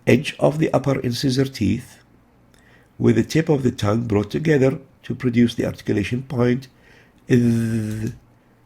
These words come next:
Iv. Lingual dental tongue and the root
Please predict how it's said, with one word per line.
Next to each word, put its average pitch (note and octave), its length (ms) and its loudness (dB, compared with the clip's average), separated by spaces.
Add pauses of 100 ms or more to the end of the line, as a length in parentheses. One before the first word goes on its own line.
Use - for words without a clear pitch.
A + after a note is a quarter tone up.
(140)
Iv. A2+ 640 2
Lingual G#2+ 420 2
dental C3+ 520 0 (560)
tongue B2+ 360 0 (220)
and B2+ 500 0 (440)
the A2+ 540 2 (100)
root B2 460 0